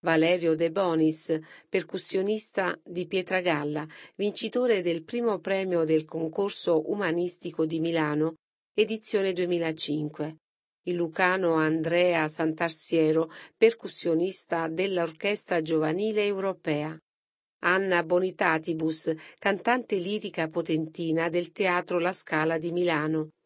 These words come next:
E Cecilia Laca, stimata violinista di origine albanese.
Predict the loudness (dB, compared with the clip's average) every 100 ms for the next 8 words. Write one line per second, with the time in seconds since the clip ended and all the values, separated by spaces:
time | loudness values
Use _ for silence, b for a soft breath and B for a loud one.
0 | _ -4 -4 0 0 0 -2 0 2 4
1 | 2 2 0 -2 -2 -6 0 2 2 0
2 | 2 2 2 -4 -6 -6 -2 -2 0 -2
3 | -2 -6 -4 0 -2 0 0 0 -2 -4
4 | -10